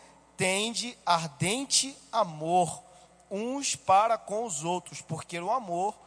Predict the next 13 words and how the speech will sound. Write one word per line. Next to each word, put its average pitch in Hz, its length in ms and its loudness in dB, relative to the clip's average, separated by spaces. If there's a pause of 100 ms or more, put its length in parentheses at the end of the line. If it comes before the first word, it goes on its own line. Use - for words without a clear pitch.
(280)
cobrirá 175 800 0 (180)
a 156 120 0
multidão 160 760 -6 (300)
de 147 160 -12
pecados." - 680 -16 (1500)
Olha 220 400 -2
que - 180 -12
forte, - 580 -4
velho. 113 260 -20 (1400)
Olha 180 260 -4
que 220 160 -16
forte. - 580 -14 (1200)
Sabe, 165 440 0